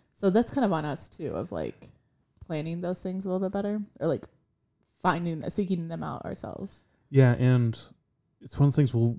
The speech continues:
Speaker 2: we'll stop and listen to the live music at the end, and usually we get there toward the end of the set, and it's like, "All right, we're done. We'll,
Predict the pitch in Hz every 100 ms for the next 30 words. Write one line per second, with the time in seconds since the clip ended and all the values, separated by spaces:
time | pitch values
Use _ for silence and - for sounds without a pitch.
0 | 123 110 123 - 120 135 113 98 101 -
1 | 98 92 92 90 95 92 95 92 101 98
2 | 92 95 - - - 101 92 90 95 -
3 | 110 110 104 98 95 95 98 - 101 98
4 | 104 98 95 - 98 95 104 92 92 101
5 | 156 156 143 131 131 139 127 123 123 117